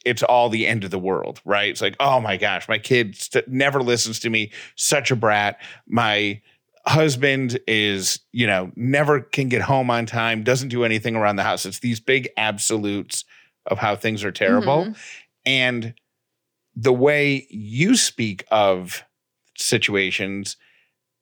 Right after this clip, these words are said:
Speaker 1: like, Ellie the other day was just fussy. She just had an off day. She got up on the wrong side of the crib
Speaker 2: Yeah.
Speaker 1: and was just off. And that's the way you explain it. You just say,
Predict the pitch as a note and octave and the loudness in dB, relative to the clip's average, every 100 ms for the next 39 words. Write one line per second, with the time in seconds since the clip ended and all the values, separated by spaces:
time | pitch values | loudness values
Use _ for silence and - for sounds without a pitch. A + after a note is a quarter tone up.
0 | _ _ _ _ _ _ - A#2+ A2 A#2 | _ _ _ _ _ _ -4 -2 -2 -4
1 | - B2+ B2 A#2+ A2+ A#2 A2+ G2 A2 G#2 | -2 0 2 0 2 0 0 0 0 0
2 | G2+ - G#2+ - A2+ G#2 - - C#3 B2 | -4 -4 -6 -2 0 0 -2 0 2 2
3 | G#2+ G2 F#2+ - F2+ F2+ - A#2+ A2 G2 | 0 0 -4 -2 -2 -2 -4 0 2 2
4 | G2+ G2 F#2+ F#2+ F#2+ F#2 F2 F#2+ F#2 F2+ | -2 -2 -2 0 0 -2 -2 -2 -2 -2
5 | - G#2+ E3 G#2+ G2 G2 F#2 F2+ F2+ - | -6 -2 0 0 -2 -4 0 2 0 -4
6 | _ _ _ _ - B2+ A#2+ A#2+ - A2+ | _ _ _ _ -2 0 0 -2 -2 0
7 | G#2+ G2+ G2 E2 - C3 G2 C#2+ - G#2 | 2 2 -4 -4 0 0 0 -6 -8 -6
8 | G2 G2 - G#2 F#2+ F#2+ | -2 -2 0 2 0 -4